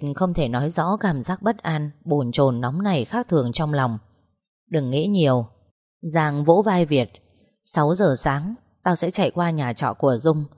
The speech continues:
nhắc cô ấy gọi điện cho mày. Bây giờ mới ba giờ sáng người ta đang ngủ, mày có muốn gặp cũng phải để cô ấy nghỉ ngơi đúng không?" Lo được lo mất không phải tính của Việt. Anh gật đầu, nhìn thẳng vào người đàn ông chạc năm mươi tuổi,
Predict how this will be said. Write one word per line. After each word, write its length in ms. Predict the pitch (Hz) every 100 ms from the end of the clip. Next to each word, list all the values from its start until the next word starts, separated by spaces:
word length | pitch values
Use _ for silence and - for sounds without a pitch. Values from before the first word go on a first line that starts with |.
| _ _
nhắc 120 | 226 240
cô 100 | 175
ấy 220 | 147 156
gọi 200 | 185 131
điện 200 | 135 123
cho 160 | 120 156
mày. 360 | 147 127 120 - _ _ _ -
Bây 120 | 175
giờ 220 | 160 135
mới 160 | 127 160
ba 200 | 185 165
giờ 200 | 151 117
sáng 240 | - 143
người 80 | 220
ta 100 | 170
đang 240 | 160 156 156
ngủ, 260 | 143 117 - _ _ _
mày 120 | 175
có 120 | 160 165
muốn 240 | 160 170
gặp 160 | 208 -
cũng 140 | 180
phải 100 | 202
để 140 | 165 127
cô 80 | 147
ấy 200 | 147 151
nghỉ 200 | 214 170
ngơi 240 | 120 156
đúng 200 | 151 151
không?" 300 | 190 190 175 147 _ _ _ _ _ _ _ -
Lo 240 | 180 165
được 180 | 147 120
lo 160 | 151 165
mất 160 | 226 220 175
không 160 | 175
phải 100 | 147
tính 220 | - 147 190
của 200 | 196 117
Việt. 200 | 131 120 - _ _ _ _
Anh 180 | - 185
gật 160 | 156 135
đầu, 280 | 143 135 113 113 _ -
nhìn 220 | 160 135
thẳng 180 | 151 139
vào 100 | 127
người 160 | 139 135
đàn 160 | 123
ông 240 | - 180 170
chạc 220 | 151 135
năm 220 | 170 165
mươi 140 | 165
tuổi, 340 | 156 156 135